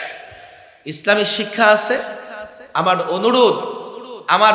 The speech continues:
কথাগুলো হুবহু পৌঁছে দেবেন। আমরা চাই প্রত্যেকটা স্কুলে ধর্মীয় শিক্ষক নিয়োগ দেওয়া হোক, যারা ইসলাম শিক্ষা বইটা পাঠদান করাবে। কথা ঠিক না বেটে?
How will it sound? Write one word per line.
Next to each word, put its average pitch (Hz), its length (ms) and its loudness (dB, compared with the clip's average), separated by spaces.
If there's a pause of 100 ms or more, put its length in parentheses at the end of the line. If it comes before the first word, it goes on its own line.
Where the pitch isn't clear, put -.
(100)
কথাগুলো 208 440 0
হুবহু 190 380 2
পৌঁছে 190 400 0
দেবেন। 170 300 2 (920)
আমরা 180 300 4 (100)
চাই 202 220 6 (1160)
প্রত্যেকটা 247 880 4
স্কুলে 175 460 -4 (300)
ধর্মীয় 254 500 2
শিক্ষক 214 520 -6
নিয়োগ 185 320 -8
দেওয়া 190 220 8
হোক, 294 320 12 (1160)
যারা 180 340 6
ইসলাম 202 580 4
শিক্ষা 185 520 0
বইটা 165 680 0
পাঠদান 147 540 0
করাবে। 123 460 -6
কথা 160 200 4
ঠিক 170 240 0
না 165 140 2
বেটে? 156 640 -2